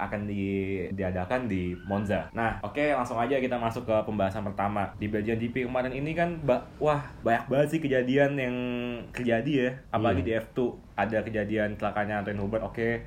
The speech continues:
Speaker 1: ya semoga keluarganya
Speaker 2: Diberi
Speaker 1: Hubert
Speaker 2: ketabahan
Speaker 1: diberi
Speaker 2: dan
Speaker 1: ketabahan.
Speaker 2: kesabaran.
Speaker 1: Iya, oke. Dan juga ternyata juga nggak cuman di F two aja celakaannya itu ada.
Speaker 2: Ada di F three juga nih, Gel.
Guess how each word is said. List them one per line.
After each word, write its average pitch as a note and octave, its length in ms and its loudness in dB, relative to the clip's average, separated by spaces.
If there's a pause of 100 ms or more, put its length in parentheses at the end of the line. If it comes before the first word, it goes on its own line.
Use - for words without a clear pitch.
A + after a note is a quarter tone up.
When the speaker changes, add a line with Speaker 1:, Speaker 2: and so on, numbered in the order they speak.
Speaker 1:
ya C#3 160 2
semoga A#2+ 320 0
keluarganya A#2 720 2 (160)
Speaker 2:
Diberi A2 160 2
Speaker 1:
Hubert C3+ 160 4
Speaker 2:
ketabahan B2 380 6 (100)
Speaker 1:
diberi B2 240 -2
Speaker 2:
dan C3+ 160 8
Speaker 1:
ketabahan. C3+ 80 8
Speaker 2:
kesabaran. C#3 500 8 (140)
Speaker 1:
Iya, A#2+ 280 4 (200)
oke. B2 220 -2 (260)
Dan A#2+ 80 0
juga B2+ 280 4 (280)
ternyata C#3 320 6
juga C3 340 6 (380)
nggak C3+ 240 6
cuman C#3+ 320 2
di C#3 320 2
F C3 160 2
two C3 160 2
aja C3+ 160 2
celakaannya A#2 640 -2
itu A#2+ 240 0
ada. G#2+ 160 2
Speaker 2:
Ada B2+ 80 6
di C3+ 160 8
F C#3 80 2
three C3+ 160 4
juga C#3+ 240 6
nih, B2+ 160 0
Gel. F#2+ 220 2